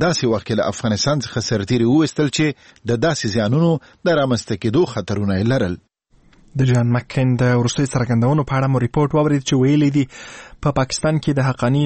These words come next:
Speaker 2: شبکې د پټنځایونو موجودیت لویه ستونزه ده. اخوا د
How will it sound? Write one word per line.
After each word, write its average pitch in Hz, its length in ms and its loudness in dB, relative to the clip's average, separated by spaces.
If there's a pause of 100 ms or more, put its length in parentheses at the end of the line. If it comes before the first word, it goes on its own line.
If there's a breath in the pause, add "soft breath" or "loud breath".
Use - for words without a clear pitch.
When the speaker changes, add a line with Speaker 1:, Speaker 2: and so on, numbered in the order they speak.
(120)
Speaker 2:
شبکې 131 400 -2
د 127 140 -2
پټنځایونو 127 680 0
موجودیت 120 500 0 (220)
لویه 139 340 2 (200)
ستونزه 113 440 -2
ده. 110 60 0 (1120 loud breath)
اخوا 233 280 0
د 226 40 2